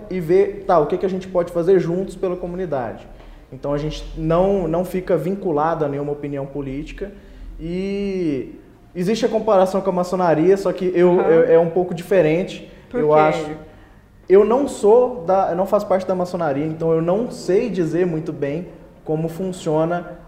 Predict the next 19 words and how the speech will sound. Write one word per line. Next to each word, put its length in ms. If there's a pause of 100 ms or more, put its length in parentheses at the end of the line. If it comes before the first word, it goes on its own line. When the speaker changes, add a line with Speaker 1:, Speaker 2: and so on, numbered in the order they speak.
(120)
Speaker 1:
o 240
sistema 720
interno 600
da 100
maçonaria. 720
Speaker 2:
Uhum. 380
Speaker 1:
Mas 680
eu 460
acredito 580
que 180
o 120
Rotary, 320
ele 80
tem 140
uma 200
postura 420
um 60
pouco 300
mais 840